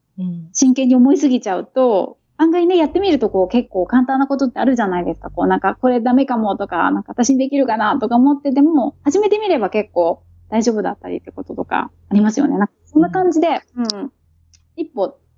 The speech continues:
Speaker 2: 出てみたら違うんじゃないかなって私は結構思ってます。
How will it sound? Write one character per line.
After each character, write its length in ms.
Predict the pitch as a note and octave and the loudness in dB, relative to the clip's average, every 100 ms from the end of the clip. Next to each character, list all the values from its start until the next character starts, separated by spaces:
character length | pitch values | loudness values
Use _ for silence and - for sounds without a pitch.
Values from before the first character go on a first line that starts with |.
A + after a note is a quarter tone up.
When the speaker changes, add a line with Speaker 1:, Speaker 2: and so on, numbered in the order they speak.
| _ _ _ | _ _ _
Speaker 2:
出 140 | - C#4 | -4 0
て 80 | C4+ | 0
み 180 | G#3+ | -2
た 160 | - E3+ | -2 0
ら 320 | E3 C3+ - _ _ _ - | 0 0 -4 _ _ _ 0
違 60 | |
う 120 | C#4 D4 | 2 2
ん 20 | |
じ 60 | |
ゃ 40 | G#3+ | 0
な 140 | E3+ | -8
い 40 | E3 | -10
か 100 | E3+ | -10
な 80 | |
っ 40 | E3+ | -10
て 80 | F3 | -10
私 260 | - F3 | -10 -4
は 240 | F3+ - - | -2 -2 -4
結 140 | - E3 | -12 -8
構 80 | |
思 200 | D#3 E3+ | -6 -4
っ 40 | E3+ | -6
て 140 | - | -2
ま 120 | - | -4
す。 60 | - | -4